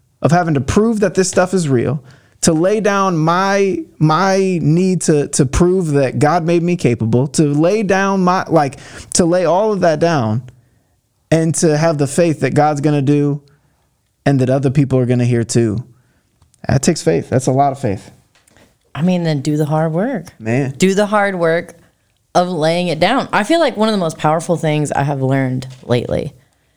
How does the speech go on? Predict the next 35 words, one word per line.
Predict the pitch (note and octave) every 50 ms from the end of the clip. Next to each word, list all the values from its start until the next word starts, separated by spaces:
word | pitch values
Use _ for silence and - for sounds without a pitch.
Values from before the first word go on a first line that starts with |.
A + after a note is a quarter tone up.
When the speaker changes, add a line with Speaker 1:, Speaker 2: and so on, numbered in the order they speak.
| _ _ _ -
Speaker 2:
and | E3+ F#3+ G#3
it, | G#3+ G3 C3+ - - - - - A3+
gosh, | - A3+ G#3+ F3+ - - -
it, | - G3 G3
like, | F3 A3 G#3 G3 E3+ D#3
feels | - G3 F#3+ F3+
like | F#3 E3+
it | E3
applies | C#3+ C3+ - D#3+ D#3 D3 C#3+ C#3+ C#3 C#3 C#3 -
to | - - - E3 D3+ C#3 B2+ - - - -
everything, | - A3 B3+ B3+ A3+ E3 - - - C#3 C3 - - - - - - - -
but | F#3 F3+ E3 - -
is | F3+ F#3 F3+ E3+ D#3 C#3 -
to | - - G3 F#3 F3+ E3 D#3
name | C#3+ C#3+ C#3+ C#3+ D#3 E3 F#3 G#3+ A#3+
things | A#3 A3 - C#4 C#4 C#4+ D4 D4+ D#4 E4 D#4 - - - - _ _ _ _ _ _ _ _ _ -
and | F3 F#3 F3+ F3
say | - - - F#3 F#3+
them | F#3+ F#3 F#3+ F#3 F#3 F3+ F3 - - - - _ _ -
out | D#3 E3 F3 D#3 - -
loud. | C#3+ D3 D3+ C3+ - - - - - - - _ _ _ _ _ _ _ _ _
Name | - D#3+ D#3+ E3 E3+ E3 E3+ G3 G#3+ A3
things | G#3 - B3 B3 B3 B3 B3+ C4 C4 B3 - - - -
and | E3+ E3 E3 D#3+
say | - - - D3 C3+ E3
them | D#3 E3+ F3 E3+ E3 D#3+ - - -
out | C#3+ C#3+ C#3+ C#3 - - - - - - _
loud. | - - D#3 F#3 F3 - - - - - - _ -
Like, | F3 F3 -
I'm | - B3 C#4+
an | C4+ -
introvert, | - F3+ F#3 F3+ C3+ B2+ G#2 -
so | - -
I | - E3+
don't, | G#3 A3+ F#3+ G2 -